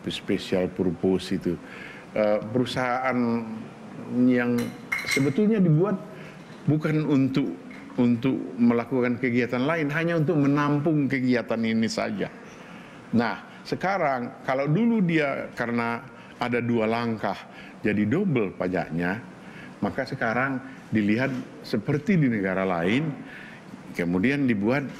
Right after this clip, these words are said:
oke, ini dianggap satu langkah, sehingga, ah, pajak bergandanya hilang.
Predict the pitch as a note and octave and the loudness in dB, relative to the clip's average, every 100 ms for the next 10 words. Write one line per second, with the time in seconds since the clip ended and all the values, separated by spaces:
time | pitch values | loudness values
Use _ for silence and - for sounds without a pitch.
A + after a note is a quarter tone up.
0 | - - - - F3 E3 D#3 C#3+ A#2+ C3 | -16 -14 -12 -4 -2 -2 -4 0 4 4
1 | A#2 A2 A2+ - - - F#2+ A2 G2 E2+ | 2 0 -2 -6 -10 -6 -2 2 2 0
2 | D#2+ D#2+ - - - - - - - - | -4 -6 -8 -16 -18 -18 -18 -20 -16 -4
3 | G2+ F2+ F#2 G#2+ A2 - - - - - | 0 2 2 0 -2 -8 -18 -20 -14 -4
4 | G2 F#2 E2+ F2 - - - - - G#2 | -2 -2 -4 -8 -14 -20 -20 -18 -6 -2
5 | G2 F#2+ F#2 F2+ F2+ F#2 F2 F2+ F2+ G2+ | 0 0 0 0 0 0 0 0 -2 -4
6 | F#2+ F#2 F#2+ | -4 -4 -4